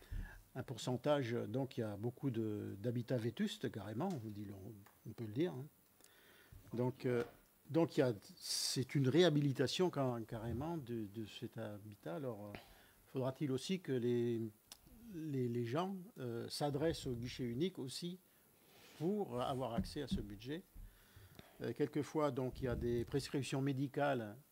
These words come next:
qui, euh, nécessitent l'aménagement du saldo, par exemple. Eh bien, le guichet unique de, de Comcom Sud Vendée Littoral euh, permet de, effectivement, ce, ce, et ça, ça sou-, et ça facilite les démarches, en fait.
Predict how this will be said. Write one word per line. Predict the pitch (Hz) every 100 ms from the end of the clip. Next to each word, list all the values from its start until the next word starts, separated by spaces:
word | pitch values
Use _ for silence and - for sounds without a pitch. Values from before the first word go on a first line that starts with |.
| _
qui, | - 143 143 131 127 -
euh, | 120 117 117 113
nécessitent | 139 135 160 - 170 165 131
l'aménagement | 120 131 131 135 120 131
du | 117
saldo, | - 120 139
par | 190 123
exemple. | 113 135 220 - - _ - - - - _ -
Eh | 117
bien, | 135 131
le | 131
guichet | 131 131 139
unique | 139 147 156 135
de, | 120 127 123 117 110 104 101
de | 113
Comcom | 135 123 139 123
Sud | - 110
Vendée | 110 117 117
Littoral | 110 117 104 165 190 - - - - _ -
euh, | 113
permet | 143 131 143 160
de, | 120 113 117
effectivement, | 120 131 - 120 151 180
ce, | - - 127 120 113 113 110
ce, | 143
et | 127 131
ça, | - 165 143 131 135
ça | - 139
sou-, | - 127 - - - -
et | -
ça | 175
facilite | 175 156 165 170 196
les | 139
démarches, | 131 156 190 - 120
en |
fait. | - 107